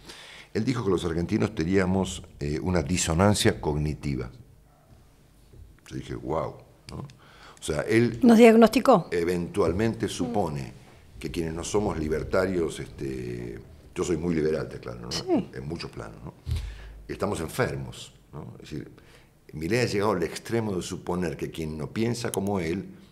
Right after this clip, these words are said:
Speaker 1: es alguien que tiene un desorden cognitivo. Creo que ni Cristina Kirchner dijo semejante cosa
Speaker 2: Sí.
Speaker 1: de los argentinos, ¿no? Cristina dijo otras cosas, que éramos unos manga de idiotas confundidos por los medios, etcétera. Pero este hombre dijo que éramos unos enfermos,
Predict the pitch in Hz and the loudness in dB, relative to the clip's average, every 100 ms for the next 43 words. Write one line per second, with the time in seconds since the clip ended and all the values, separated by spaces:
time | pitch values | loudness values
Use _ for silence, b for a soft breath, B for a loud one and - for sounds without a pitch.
0 | b - - 92 101 98 101 101 78 95 | b -10 -4 -2 0 0 0 -2 -4 -4
1 | 101 82 73 - 92 95 87 76 76 76 | -4 -4 -4 -2 -2 -2 -2 -2 -2 -6
2 | - 85 67 57 - - - _ - _ | -8 -8 -8 -10 -14 -20 -20 _ -20 _
3 | - b b b b b - 120 117 82 | -20 b b b b b -6 -2 2 0
4 | 71 80 - 113 87 - 95 65 64 69 | 0 -4 -4 -2 -2 -2 -4 -2 -6 -8
5 | 65 67 65 - 67 - - - - 220 | -10 -8 -8 -8 -8 -8 -10 -2 2 2
6 | - 71 71 - 57 58 - - - B | 0 -6 -8 -8 -10 -10 -10 -10 -10 B
7 | B B 76 104 110 113 90 82 104 - | B B 2 4 6 6 2 2 0 2
8 | 123 - 62 - 71 69 67 - - 76 | 2 2 -2 -4 -2 -2 -4 -8 -10 -6
9 | 64 67 71 73 80 104 101 - 71 - | -4 -4 -2 -2 2 2 2 -2 -6 -4
10 | 71 78 82 78 85 98 101 92 90 76 | -4 -2 -2 -2 -2 0 2 2 0 -2
11 | - 76 - 71 53 - b b b b | -8 -10 -8 -8 -10 -16 b b b b
12 | b - 73 92 117 120 123 117 117 135 | b -4 0 4 6 6 6 4 2 2
13 | 104 98 98 87 92 87 87 175 131 62 | 4 4 4 0 -2 -2 -2 -2 -2 -4
14 | - - | -10 -14